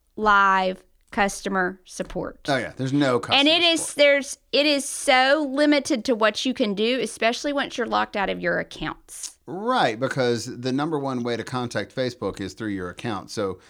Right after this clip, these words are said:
Speaker 2: 'cause right now
Speaker 1: And if they direct me to that help center again.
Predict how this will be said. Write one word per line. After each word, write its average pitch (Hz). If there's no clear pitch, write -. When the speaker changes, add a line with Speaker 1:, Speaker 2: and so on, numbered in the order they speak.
Speaker 2:
'cause 123
right 147
now 127
Speaker 1:
And 185
if 190
they 262
direct 311
me 262
to 233
that 190
help 185
center 240
again. 202